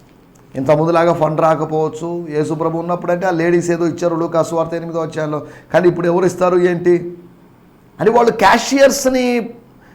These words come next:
నియమించడం గురించో వీటి గురించి ఆలోచించుకోలేదు. సేమ్ యూదా లాంటి బాధ్యతలు చేయడానికి కాదు వాళ్ళు ఒక వ్యక్తిని నియమించుకుంది. వాళ్ళు దేనికి అంటే, ఆయన పునరుత్థానమును గూర్చి సాక్షి అయి ఉండుట.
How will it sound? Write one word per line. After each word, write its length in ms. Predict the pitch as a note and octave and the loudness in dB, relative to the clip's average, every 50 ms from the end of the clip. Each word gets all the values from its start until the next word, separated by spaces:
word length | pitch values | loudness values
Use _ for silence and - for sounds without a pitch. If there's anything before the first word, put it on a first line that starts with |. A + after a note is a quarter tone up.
| _ _ _ D3 | _ _ _ -4
నియమించడం 560 | D#3 F#3+ G#3+ A3 A#3 A3+ A#3 A#3 A#3+ G#3+ A3 | 0 0 2 2 2 2 2 2 2 2 0
గురించో 220 | A3+ - A3+ A#3+ | 0 2 2 2
వీటి 180 | A3+ A3 F#3+ A3 | 2 2 0 -2
గురించి 260 | G3 A3 G#3 - G#3+ | -4 -6 -4 -2 0
ఆలోచించుకోలేదు. 760 | G3 G#3 A3 - A3+ G3 F3 - - E3 D3 B2+ A2 F2+ E2+ D#2 - - - - _ _ _ _ - _ _ _ _ _ _ - - - - - - - - | 0 0 0 0 -2 -6 -8 -8 -8 -8 -6 -6 -8 -8 -10 -16 -20 -20 -20 -20 _ _ _ _ -20 _ _ _ _ _ _ -20 -20 -20 -20 -20 -18 -4 2
సేమ్ 260 | A3 B3+ C#4 C#4 B3 - - - | 6 6 6 6 4 0 -4 -4
యూదా 460 | F3 F3+ A3+ B3 C4 C4+ C4 C4 B3+ | -2 0 2 2 4 6 6 8 8
లాంటి 380 | - B3 A#3+ A#3+ A#3 - - A#3 | 8 8 8 6 6 4 0 0
బాధ్యతలు 840 | G3 D#3 - G3 A3 A#3 - F3 A#3+ A#3+ A#3+ A#3+ A#3+ A#3 F#3+ - - | 0 2 4 4 4 4 4 4 4 4 4 4 2 2 0 0 2
చేయడానికి 540 | G#3+ A3+ A#3+ A#3+ B3 A#3+ B3 B3 B3 B3 - | 2 2 4 6 6 6 8 6 4 0 -2
కాదు 280 | - - A3+ C4 C4 C#4 | 0 2 4 4 4 4
వాళ్ళు 300 | C4 A#3+ A3+ A3 G#3 G3+ | 6 6 6 6 6 4
ఒక 160 | F#3+ - F#3 | 2 2 2
వ్యక్తిని 360 | E3+ F3+ E3 F3 - E3 F3+ | 0 0 -2 -2 -4 -4 0
నియమించుకుంది. 680 | F3 E3+ E3 D#3+ D#3+ C3 - - D#3 D3 C#3+ C#3+ C3 - - - - - - | 0 0 2 0 0 -2 -2 -4 -2 0 0 0 0 -2 -6 -12 -12 -2 4
వాళ్ళు 220 | C#3 D#3+ F3+ F3 | 6 6 8 6
దేనికి 500 | D#3 C3+ D#3+ F#3+ A3 A3 G#3 - E3+ D#3+ | 6 6 6 6 6 6 4 4 4 4
అంటే, 580 | C#3 B2+ G#2+ - A#2+ A2+ A#2 A#2 A#2 A2 - - - - - - - - | 4 2 0 0 0 2 0 0 -2 -6 -10 -16 -20 -20 -20 -18 -10 -2
ఆయన 440 | G#2+ C3 D#3 F3 F#3 F3+ E3+ D#3+ D3+ | 2 2 4 4 2 2 0 0 -2
పునరుత్థానమును 1080 | - - - D3 D#3 F3 F#3 F#3 F3+ F3+ - - E3 E3 E3 E3 E3 E3 D#3 D#3 D3+ | -2 -2 -2 -2 -2 -2 -2 -4 -6 -8 -4 0 2 2 2 2 0 -2 -2 -2 -2
గూర్చి 560 | C#3+ A#2+ B2 C#3 D#3+ D#3 - - - - E3 | -2 -2 0 0 0 0 -2 -4 -6 -6 -4
సాక్షి 520 | D3+ - - C3+ C3 C3+ C3 - - - C#3+ | -4 0 2 2 2 2 -2 -6 -8 -4 -2
అయి 140 | C#3 C3+ B2+ | -2 0 -2
ఉండుట. 540 | B2 A#2+ A#2 A2 G#2 F2+ G2+ G2+ G2 E2+ | -2 -4 -4 -6 -6 -6 -6 -6 -6 -8